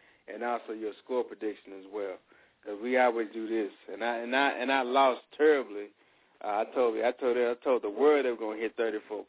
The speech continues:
points last week, and they didn't get even close to that. Uh, so, uh, so let me, uh, let me start it off. I got Dallas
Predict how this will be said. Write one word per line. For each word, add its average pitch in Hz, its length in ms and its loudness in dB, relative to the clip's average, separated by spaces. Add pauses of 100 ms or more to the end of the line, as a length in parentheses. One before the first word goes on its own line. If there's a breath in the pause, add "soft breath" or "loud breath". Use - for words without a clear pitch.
points 123 260 -8 (560)
last 104 360 -8
week, 104 160 -12
and 107 80 -14
they 107 40 -10 (100)
didn't 107 120 -12
get 107 120 -10
even 104 260 -12
close 127 420 -4
to 107 80 -14
that. 98 260 -12 (540)
Uh, 101 340 -10 (120)
so, 107 360 -6
uh, 101 240 -10 (180)
so 110 140 -4
let 113 220 -4
me, 127 220 -2
uh, 117 160 -2
let 123 180 -2
me 131 200 -6
start 127 240 2
it 117 100 -4
off. 120 200 0
I 113 80 -4
got 107 280 -6
Dallas 123 420 2